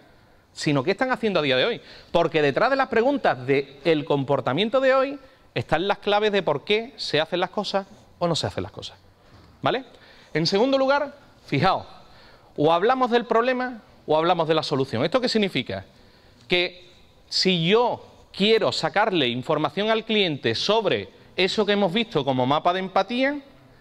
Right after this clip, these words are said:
nunca le voy a contar qué es lo que hago yo. ¿Por qué? ¿Porque me lo vayan a copiar? No, porque no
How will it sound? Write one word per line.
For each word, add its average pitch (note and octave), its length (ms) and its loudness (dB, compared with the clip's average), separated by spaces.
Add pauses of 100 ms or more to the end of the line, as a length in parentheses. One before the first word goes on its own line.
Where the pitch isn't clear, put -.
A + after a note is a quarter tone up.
(180)
nunca A3 640 2
le G3 160 2
voy E3+ 160 4
a F#3 80 -2
contar G#3 380 -2
qué A#3 100 0
es G#3+ 80 0
lo F#3+ 200 2
que C#3 120 0
hago A2+ 180 0
yo. A#2+ 180 -2 (1400)
¿Por D#3 220 0
qué? F#3 160 0
¿Porque C#3 280 -2
me B2+ 100 0
lo B2+ 100 2
vayan G3+ 260 0
a A#3 80 -4
copiar? A#3+ 440 -2 (120)
No, A2+ 380 -2 (400)
porque D#3 400 0
no G3 480 -2